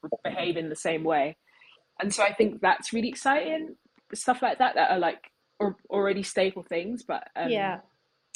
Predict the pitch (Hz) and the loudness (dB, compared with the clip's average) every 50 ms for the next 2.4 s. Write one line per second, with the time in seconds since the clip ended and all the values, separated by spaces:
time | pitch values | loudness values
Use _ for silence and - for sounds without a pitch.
0 | - - _ _ - - - - 233 233 302 294 - - - 262 233 240 247 233 | -18 -18 _ _ -20 -6 0 0 2 2 0 -2 -4 -4 0 0 2 2 2 2
1 | 208 185 175 170 160 - - - - - _ _ _ _ _ _ _ _ _ _ | 0 2 2 0 0 -2 -4 -12 -18 -20 _ _ _ _ _ _ _ _ _ _
2 | _ _ _ _ 202 185 175 - | _ _ _ _ 6 8 8 6